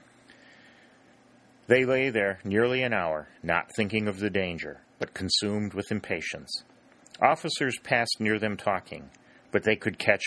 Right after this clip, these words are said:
only scraps, not enough for their purpose. A set of signals was sent up again, and was answered duly from the same point to the east of the gap. But after long waiting,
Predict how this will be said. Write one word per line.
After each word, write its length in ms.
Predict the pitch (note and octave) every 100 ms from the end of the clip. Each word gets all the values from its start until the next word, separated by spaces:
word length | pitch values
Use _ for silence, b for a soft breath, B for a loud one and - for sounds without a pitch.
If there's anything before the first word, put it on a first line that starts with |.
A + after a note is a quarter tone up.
| -
only 280 | G2+ G#2
scraps, 500 | F#2 - F2 D#2 - - -
not 240 | - F2 F2+
enough 260 | F#2+ F2+
for 160 | - F#2+
their 180 | F2+ E2+
purpose. 540 | - D#2 - D#2 - - - B B B B -
A 40 | -
set 140 | G3 F3+
of 80 | D3
signals 540 | - C#3 A2+ F2 -
was 200 | F#2+ -
sent 220 | A#2+ B2
up 160 | B2 -
again, 380 | G#2 F#2 D#2+ -
and 140 | G2+
was 160 | G#2 A#2+
answered 440 | A#2+ B2 - A#2+
duly 320 | G2+ B2 G2 F2+
from 180 | G2+
the 80 | F#2
same 320 | E2 G2 G#2+
point 300 | A#2+ - B2 -
to 100 | B2
the 180 | A2 G2
east 240 | G2+ -
of 100 | G2
the 80 | G2+
gap. 360 | F#2 D2+ - - - - - - _ - - B B B B
But 140 | G#2+ A#2
after 300 | A#2 - G#2
long 300 | G#2+ A#2 B2
waiting, 440 | A2 G#2 G2+ G2+